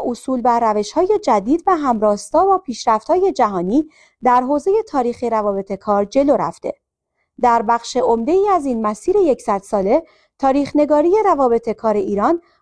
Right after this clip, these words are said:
با تاریخ جنبش سوسیالیستی گره خورده. این پیوند باعث شد که نوآوری‌های نظری و روش‌شناسی جدید نادیده گرفته بشن. در نتیجه، تاریخ‌نگاری روابط کار بیشتر به روایت‌های ساده انگارانه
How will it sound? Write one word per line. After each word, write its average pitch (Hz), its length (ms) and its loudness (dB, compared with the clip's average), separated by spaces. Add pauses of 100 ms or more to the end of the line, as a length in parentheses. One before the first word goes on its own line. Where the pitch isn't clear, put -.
(100)
با 254 140 2
تاریخ 311 400 0
جنبش 254 520 0
سوسیالیستی 226 840 -4
گره 240 300 2
خورده. 185 460 -4 (1200)
این 427 240 4
پیوند 262 460 2 (300)
باعث 349 340 2
شد 392 220 -2
که 339 180 0
نوآوری‌های 247 920 2
نظری 220 480 0
و 359 200 4
روش‌شناسی 220 800 -2
جدید 214 460 -2 (260)
نادیده 240 420 2
گرفته 185 400 0
بشن. 185 260 -4 (340)
در 208 160 2
نتیجه، 220 520 0 (320)
تاریخ‌نگاری 269 840 0 (100)
روابط 240 420 -2
کار 240 360 -2 (300)
بیشتر 359 440 2
به 320 260 2
روایت‌های 240 600 0
ساده 220 360 -2
انگارانه 190 680 0